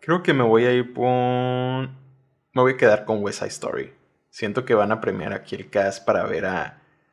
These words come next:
a las dos Anitas, em,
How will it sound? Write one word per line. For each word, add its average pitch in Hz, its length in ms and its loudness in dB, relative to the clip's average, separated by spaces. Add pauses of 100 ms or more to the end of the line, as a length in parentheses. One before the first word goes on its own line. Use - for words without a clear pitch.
(280)
a 92 60 -4
las 104 160 2
dos 113 200 2
Anitas, 123 880 0 (640)
em, 90 560 -12